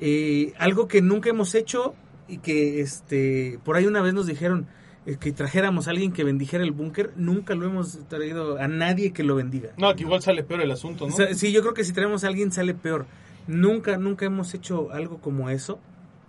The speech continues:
Speaker 1: Sin embargo, bueno, en este lugar tenemos cosas que han sido usadas para rituales. Lo, lo saben ustedes, lo sabemos nosotros.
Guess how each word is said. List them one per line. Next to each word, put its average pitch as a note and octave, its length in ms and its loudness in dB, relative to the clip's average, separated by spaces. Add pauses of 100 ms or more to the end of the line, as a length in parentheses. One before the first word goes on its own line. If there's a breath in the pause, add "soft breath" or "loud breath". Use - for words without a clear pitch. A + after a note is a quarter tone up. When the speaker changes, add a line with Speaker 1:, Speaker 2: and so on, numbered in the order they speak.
(760 loud breath)
Speaker 1:
Sin F#3 240 4
embargo, F#3+ 380 6
bueno, F#3 340 2 (180)
en D#3+ 200 0
este F3+ 320 2
lugar A3 440 4 (600 soft breath)
tenemos E3+ 460 2
cosas F3 440 0
que D3+ 160 -2
han D3 120 -2
sido D3+ 260 -2
usadas C#3 420 -4
para C#3+ 240 -4
rituales. F#3 500 -2
Lo, C3 220 -2
lo B2+ 240 -4
saben D3 320 -2
ustedes, F#3+ 360 4
lo F3+ 120 -2
sabemos C3+ 420 -4
nosotros. E3+ 440 -6